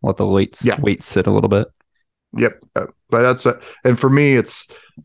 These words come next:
Speaker 2: that seventy-five to eighty pounds, I can do pretty well. Once it goes over that, um, I remember I, I packed out a buck once with, like, it was one of those one trip deals, and I think it was a hundred fifteen pounds,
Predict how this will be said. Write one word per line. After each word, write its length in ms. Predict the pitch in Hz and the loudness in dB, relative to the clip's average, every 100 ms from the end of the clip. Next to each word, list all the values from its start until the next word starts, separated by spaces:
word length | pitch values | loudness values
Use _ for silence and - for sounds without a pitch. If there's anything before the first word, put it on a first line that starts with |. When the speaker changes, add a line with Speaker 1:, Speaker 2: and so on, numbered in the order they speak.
| - | -4
Speaker 2:
that 100 | 120 | -4
seventy-five 520 | - 147 135 131 127 | 0 2 2 2 2
to 60 | 120 | 2
eighty 280 | 123 120 120 | 4 2 2
pounds, 540 | 127 123 123 120 120 | 0 0 2 0 2
I 120 | 110 | 0
can 260 | 104 107 101 | 0 0 2
do 220 | 107 113 | 2 0
pretty 260 | - 120 113 | 0 0 2
well. 440 | 110 110 110 110 | 2 2 2 2
Once 240 | 117 120 | 0 0
it 60 | 113 | -2
goes 300 | 104 113 101 | 2 0 0
over 360 | 120 113 107 110 | 0 0 2 2
that, 380 | 110 110 107 - _ _ _ _ - | 2 0 -2 -6 _ _ _ _ -6
um, 500 | 90 90 92 92 98 _ - | -4 -2 -2 -4 -6 _ -12
I 80 | - | -4
remember 280 | 120 110 107 | 0 0 0
I, 220 | 107 127 | -2 -6
I 20 | |
packed 280 | 123 123 120 | -4 -4 -2
out 120 | 101 | -4
a 40 | |
buck 320 | 92 95 104 101 | -2 -4 -4 -4
once 360 | 101 95 - | -2 -2 -4
with, 180 | 92 - | -4 -4
like, 180 | 101 - | -6 -6
it 100 | - | -2
was 140 | 107 | -2
one 100 | 104 | 0
of 60 | 101 | 0
those 140 | 98 | 0
one 260 | 98 101 101 | 0 0 0
trip 280 | - 107 101 | -2 -4 0
deals, 400 | 104 101 101 98 | 2 4 2 0
and 140 | 95 - - - - | -4 -6 -20 -20 -8
I 80 | 98 | -2
think 140 | 107 | 0
it 40 | 101 | 0
was 80 | |
a 60 | 95 | 0
hundred 260 | 107 101 95 | -2 0 -2
fifteen 520 | - 104 - 107 98 | -2 -4 -2 0 0
pounds, 720 | - 101 98 98 98 95 - | -2 -2 0 -2 -2 -4 -10